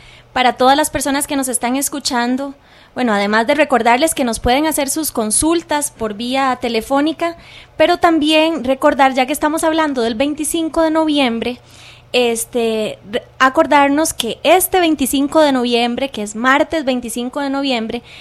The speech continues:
estaremos, eh, en la, en la calle. Creo que va a haber una marcha que inicia,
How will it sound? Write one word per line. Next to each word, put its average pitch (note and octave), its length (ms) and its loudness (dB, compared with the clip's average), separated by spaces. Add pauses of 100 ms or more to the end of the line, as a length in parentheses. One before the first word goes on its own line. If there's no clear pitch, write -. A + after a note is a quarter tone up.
(220)
estaremos, C4+ 1040 2
eh, A3+ 580 0
en A3+ 380 -2
la, G#3 560 0
en A3 160 -6
la G#3+ 100 -4
calle. D4 400 2
Creo C4 200 0
que C4+ 360 2
va A3 140 2
a - 20 4
haber B3+ 160 2
una C4+ 180 2
marcha C4 380 0
que B3 180 -2
inicia, C#4 760 0